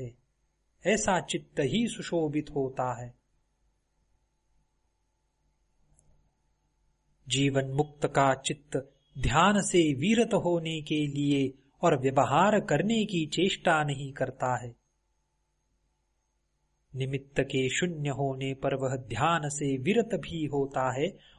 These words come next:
और व्यवहार भी करता है। अविवेकी पुरुष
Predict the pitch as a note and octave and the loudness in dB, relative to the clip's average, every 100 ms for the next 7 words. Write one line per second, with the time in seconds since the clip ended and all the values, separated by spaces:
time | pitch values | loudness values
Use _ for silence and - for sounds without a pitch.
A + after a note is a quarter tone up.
0 | - D#3+ C3+ C#3+ C3+ C3+ F#3+ A3 E3 A3 | -2 0 2 4 6 10 10 8 4 2
1 | - E3+ - C3+ B2+ B2 - _ _ _ | 4 2 2 0 0 -4 -10 _ _ _
2 | _ _ _ _ _ _ _ _ _ _ | _ _ _ _ _ _ _ _ _ _
3 | _ _ _ _ _ _ _ _ _ _ | _ _ _ _ _ _ _ _ _ _
4 | _ _ _ _ _ _ _ _ _ - | _ _ _ _ _ _ _ _ _ -20
5 | _ _ _ _ _ _ - _ _ _ | _ _ _ _ _ _ -20 _ _ _
6 | _ _ _ _ - D#3+ C#3+ C3+ D3+ G3 | _ _ _ _ 0 4 4 6 6 6
7 | - E3 D3 D3 F#3+ F#3+ | 2 -2 -2 -2 0 2